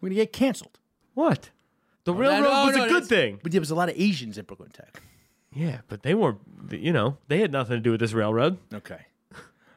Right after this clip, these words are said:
Speaker 1: Um, yeah, I mean, that's pretty fair. I remember, um, there was a, there was an incident that happened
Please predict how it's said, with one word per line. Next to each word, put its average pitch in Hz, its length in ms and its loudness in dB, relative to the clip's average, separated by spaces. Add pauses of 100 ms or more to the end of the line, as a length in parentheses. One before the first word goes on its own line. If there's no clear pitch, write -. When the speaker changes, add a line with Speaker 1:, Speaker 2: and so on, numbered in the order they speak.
(220)
Speaker 1:
Um, 139 500 0 (760)
yeah, 247 140 6
I 285 40 4
mean, 247 160 0
that's 240 160 -2
pretty 247 180 -2
fair. 170 400 0
I 156 80 2
remember, 180 580 0
um, 120 600 -2 (1300)
there 147 100 2
was 156 120 2
a, 160 60 -4
there 139 120 -2
was 143 80 0
an 151 60 0
incident 180 320 0
that 139 80 0
happened 113 480 -2